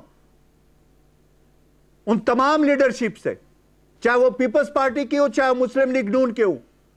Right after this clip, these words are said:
कहां पे आप लोग गए हो आइसोलेशन सेंटर में?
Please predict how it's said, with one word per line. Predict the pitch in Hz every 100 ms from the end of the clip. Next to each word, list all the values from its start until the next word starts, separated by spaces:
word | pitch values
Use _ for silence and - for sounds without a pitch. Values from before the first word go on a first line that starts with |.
| _ _ _ _ _ _ -
कहां | 226 262
पे | 277 269
आप | 262 262
लोग | 254 220
गए | 254
हो | 247
आइसोलेशन | 247 240 254 247 240 240
सेंटर | 220 233 220 262
में? | 277